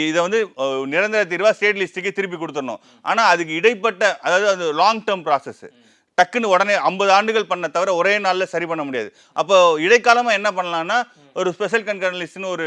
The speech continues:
Speaker 1: லிஸ்ட்டை உருவாக்கி
Speaker 2: ம்.
Speaker 1: அதுல கொண்டு போய், ஆம், எஜுகேஷனையும், ஆம், மெடிக்கல், ஆ, எக்ஸாமையும் வச்சோம்னா, மெஜிக-, மெடிக்கல் எஜுகேஷனையும் வச்சோம்னா,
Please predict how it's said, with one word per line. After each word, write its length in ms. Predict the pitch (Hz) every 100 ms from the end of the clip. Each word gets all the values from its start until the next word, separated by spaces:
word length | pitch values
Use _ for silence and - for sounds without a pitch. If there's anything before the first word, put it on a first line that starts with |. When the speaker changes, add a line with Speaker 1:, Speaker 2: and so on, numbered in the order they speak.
| 151
Speaker 1:
லிஸ்ட்டை 240 | 156 208 165
உருவாக்கி 380 | 151 151 135 214
Speaker 2:
ம். 280 | 240 - - -
Speaker 1:
அதுல 220 | 185 240 214
கொண்டு 220 | 226 233 202
போய், 200 | 220 190 156 139 - 143
ஆம், 380 | 143 139 135 135 - 143
எஜுகேஷனையும், 760 | 175 185 170 170 165 180 202 - _ _
ஆம், 500 | - 135 135 131 127 123 120 117 _ _ 139
மெடிக்கல், 300 | 170 185 175 143 139 _ _ 127
ஆ, 120 | 127 135
எக்ஸாமையும் 500 | 135 175 165 165 160
வச்சோம்னா, 400 | 123 156 139 139 - -
மெஜிக-, 340 | 147 175 190 156
மெடிக்கல் 360 | 160 180 185 170
எஜுகேஷனையும் 480 | 151 165 160 165 135
வச்சோம்னா, 340 | - 135 151